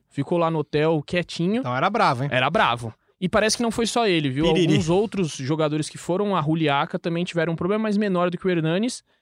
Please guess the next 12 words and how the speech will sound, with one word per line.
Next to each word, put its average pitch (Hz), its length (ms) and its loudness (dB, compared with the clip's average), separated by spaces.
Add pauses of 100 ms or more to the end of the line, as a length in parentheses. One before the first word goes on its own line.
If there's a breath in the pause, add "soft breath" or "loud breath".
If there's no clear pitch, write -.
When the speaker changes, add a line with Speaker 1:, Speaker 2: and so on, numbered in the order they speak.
(240)
Speaker 1:
É, 135 360 4
então 160 480 2
Speaker 2:
Mas 160 160 4
o 165 40 0
problema 160 320 0
foi 151 240 -2
que - 120 -8
eles 127 120 -4
comeram 135 360 0
lá 143 120 0
no 170 80 -2
Peru? 147 440 -2